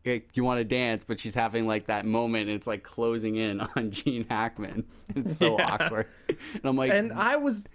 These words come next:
Speaker 2: I swear to God that before the movie was over, that they were gonna kiss, and I was gonna fucking vomit. But I'm
Speaker 1: I
Speaker 2: surprised.
Speaker 1: S-, sorry,
Speaker 2: Yeah.
Speaker 1: go ahead.
Speaker 2: I'm surprised they didn't. I, I don't know. The way they built it up.
Speaker 1: Yeah, they te-, definitely built it up, and I hadn't seen the movie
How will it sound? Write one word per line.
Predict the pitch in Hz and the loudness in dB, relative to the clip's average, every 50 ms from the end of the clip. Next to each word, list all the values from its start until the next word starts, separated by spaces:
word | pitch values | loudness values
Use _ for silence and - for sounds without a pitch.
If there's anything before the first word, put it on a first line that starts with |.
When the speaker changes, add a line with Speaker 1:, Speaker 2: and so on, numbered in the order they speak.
| - | -4
Speaker 2:
I | - 185 190 202 | -2 0 0 0
swear | 196 - - - 185 190 202 214 | 0 -2 -4 -2 2 2 2 4
to | 214 185 | 2 2
God | 160 165 156 156 165 175 175 156 | 2 0 2 2 2 2 0 -2
that | 151 - | -4 -6
before | - - - 156 143 | -6 -2 0 0 0
the | 143 | 0
movie | 135 139 143 139 143 | 0 -2 0 0 0
was | 139 135 131 | 0 0 0
over, | 139 131 127 127 123 120 | 0 0 0 0 -2 -2
that | 120 120 | -2 -2
they | 127 131 | 0 0
were | 127 127 | 0 0
gonna | 131 123 120 | 0 -2 -6
kiss, | - - - 135 117 107 - - - - | -6 -4 -2 -2 -2 -2 -4 -8 -10 -10
and | - 139 | -8 -4
I | 139 143 151 | -2 -2 -2
was | 151 151 151 | -2 -2 -4
gonna | 151 156 139 127 | -4 -4 -6 -6
fucking | - - - - 160 143 147 - 156 139 131 | -8 -10 -6 -4 -4 -2 -2 -4 -4 -4 -4
vomit. | 127 131 131 131 127 113 98 95 - - - - - - - - - - - | -4 -2 -2 -2 -4 -6 -8 -10 -14 -16 -20 -20 -20 -20 -20 -20 -14 -4 0
But | 147 151 | 2 2
I'm | 165 | 4
Speaker 1:
I | - 110 113 139 | 4 4 4 4
Speaker 2:
surprised. | 165 190 214 233 240 226 208 180 - - - - - - - - - - - - - - | 4 4 4 4 2 2 0 -4 -6 -10 -18 -20 -20 -20 -20 -20 -20 -20 -20 -20 -20 -20
Speaker 1:
S-, | - - - - - - | -18 -18 -18 -16 -8 -2
sorry, | - 143 139 110 | 0 2 2 2
Speaker 2:
Yeah. | 107 | 2
Speaker 1:
go | 107 107 | 2 0
ahead. | 107 107 92 90 - - - - - | 0 0 -2 -4 -8 -12 -14 -4 -2
Speaker 2:
I'm | 151 156 | -2 0
surprised | 156 - 202 240 220 196 160 | 0 0 2 2 2 2 2
they | 160 147 | 0 0
didn't. | 139 165 175 - 220 196 78 | 2 0 0 0 -2 -8 -8
I, | 104 123 120 120 123 | -6 -6 -6 -4 -4
I | 131 | -4
don't | 135 127 | -4 -6
know. | 117 98 104 - - | -6 -8 -10 -4 0
The | 156 | 2
way | 147 151 | 2 4
they | 147 139 127 | 4 2 0
built | 123 131 120 - | 0 -2 -4 -4
it | - 120 | -4 -8
up. | 95 82 - - - - _ _ _ _ _ _ _ - | -8 -8 -12 -16 -20 -20 _ _ _ _ _ _ _ -8
Speaker 1:
Yeah, | 147 131 139 151 135 120 | -2 0 2 2 2 2
they | 120 123 | 0 0
te-, | 113 - 151 139 151 151 | 0 0 0 0 0 0
definitely | 127 135 135 - 175 185 180 | 0 0 0 2 0 0 2
built | 151 151 143 - 143 | 2 0 0 0 0
it | 120 | 0
up, | 120 113 110 - - | 0 0 0 -2 -4
and | - 113 110 110 107 104 98 - - | -2 -2 0 0 0 -2 -2 -4 -4
I | - 110 | -2 -2
hadn't | 113 135 139 151 147 | 0 0 0 0 0
seen | 143 - 139 131 131 | 0 0 0 2 2
the | 123 | 2
movie | 120 117 113 113 110 107 | 2 2 2 2 0 0